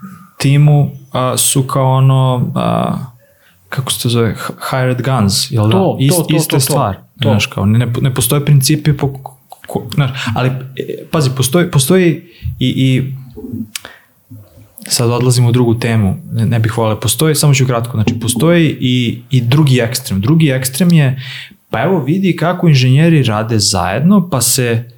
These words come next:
Speaker 1: pa kao dele deo koda, pa rade zajedno na tome,
Speaker 2: Mhm.
Speaker 1: pa se dopunjuju po ovo, po ono. Nije ni to, znači ne sme da
Speaker 2: Da.
Speaker 1: postoji međuzavisnost da ono, imaš dva ili tri dizajnera koji rade na nečemu i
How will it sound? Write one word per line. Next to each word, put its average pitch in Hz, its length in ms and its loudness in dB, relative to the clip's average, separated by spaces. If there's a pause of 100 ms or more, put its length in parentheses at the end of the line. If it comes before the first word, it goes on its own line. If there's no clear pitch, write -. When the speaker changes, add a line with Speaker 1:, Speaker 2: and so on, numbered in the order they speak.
(680)
Speaker 1:
pa 113 180 -4
kao 139 340 0
dele 143 360 2
deo 135 400 0
koda, 123 480 -2
pa 120 160 -4
rade 123 280 0
zajedno 113 560 0
na 113 140 0
tome, 110 380 0
Speaker 2:
Mhm. - 100 -2
Speaker 1:
pa 117 80 0
se - 160 0
dopunjuju 113 680 2
po - 80 -2
ovo, 107 200 0
po - 140 -2
ono. 90 260 -2 (1500)
Nije 135 280 4
ni 135 180 4
to, 135 140 0
znači 107 220 0
ne 123 120 2
sme 156 160 4
da 165 80 4
Speaker 2:
Da. 117 80 0
Speaker 1:
postoji 113 520 2
međuzavisnost 139 920 4
da 123 80 0
ono, 135 400 2
imaš 135 280 2
dva 139 220 -2
ili 131 140 0
tri 147 120 0
dizajnera 131 540 2
koji 120 220 0
rade 131 280 0
na 117 120 0
nečemu 151 600 4 (640)
i 127 500 0